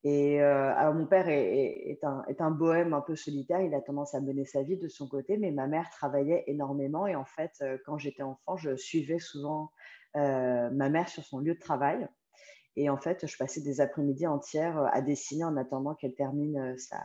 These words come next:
sa mission journalière. Donc, je pense que le, le, le dessin, euh, lui-même est arrivé très, très vite, euh, presque par, euh, je sais pas si c'était de l'ennui, mais en tout cas, je ne voyais pas le temps passer quand je dessinais. Et du coup, euh, ça me permettait de peut-être mieux accompagner les journées de ma mère et de,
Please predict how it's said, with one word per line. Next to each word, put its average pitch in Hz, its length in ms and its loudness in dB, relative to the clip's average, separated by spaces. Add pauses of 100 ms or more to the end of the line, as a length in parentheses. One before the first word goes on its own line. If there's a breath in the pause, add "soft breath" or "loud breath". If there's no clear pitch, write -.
(180)
sa - 160 -4
mission 135 500 -2 (180)
journalière. 135 520 -2 (640 loud breath)
Donc, 160 100 -2
je - 60 -10
pense 190 180 4
que 185 60 2
le, 151 300 6
le, 131 240 6
le 143 160 4
dessin, 170 600 4 (480 soft breath)
euh, 143 180 4
lui-même 165 440 4
est 151 40 6
arrivé 139 360 2
très, 160 200 -2
très 156 180 0
vite, 190 320 -2 (540)
euh, 139 460 0 (180)
presque 165 520 -2 (140)
par, 139 420 2
euh, 131 320 0 (460 loud breath)
je - 100 -16
sais 190 100 2
pas 214 100 4
si - 160 -6
c'était 175 140 2
de 175 80 2
l'ennui, 196 280 6
mais 220 100 6
en 175 60 4
tout 175 120 -4
cas, 208 140 4
je 185 120 2
ne 170 60 2
voyais 160 240 4
pas 214 140 4
le 190 120 4
temps 170 160 0
passer 170 300 -2
quand 180 120 -2
je 165 100 0
dessinais. 165 640 2
Et - 40 4
du 143 180 -2
coup, 196 340 2
euh, 160 100 2
ça - 160 -8
me 156 100 0
permettait 160 420 0
de 151 320 2
peut-être 160 420 -8
mieux 175 200 0
accompagner 170 500 -2
les 165 120 -2
journées 156 260 -4
de 151 60 -6
ma 147 140 -2
mère 165 420 0
et 147 100 -6
de, 139 340 -4